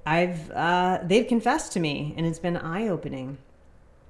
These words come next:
But the funny thing about that is that these moms who've said that to me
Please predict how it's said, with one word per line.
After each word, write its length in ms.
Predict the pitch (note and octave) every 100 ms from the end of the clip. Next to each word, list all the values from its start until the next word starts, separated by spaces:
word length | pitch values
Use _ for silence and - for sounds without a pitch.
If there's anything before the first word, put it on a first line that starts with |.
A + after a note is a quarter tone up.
| - -
But 320 | F#3+ F#3+ F3+
the 100 | F#3
funny 340 | - G#3+ D4+
thing 240 | D4 B3+ A3
about 360 | F#3 E3+ D3+
that 500 | D#3 D3+ D#3 F#3 - -
is 280 | E3 D3+ -
that 400 | D#3+ D3+ C#3+ -
these 540 | F3 D3 E3+ F#3+ G3
moms 460 | E3 D3 C#3+ D#3+ E3+
who've 160 | D#3 D3
said 280 | - C#3
that 220 | D#3+ E3 -
to 100 | F#3
me 360 | F3+ F#3 G#3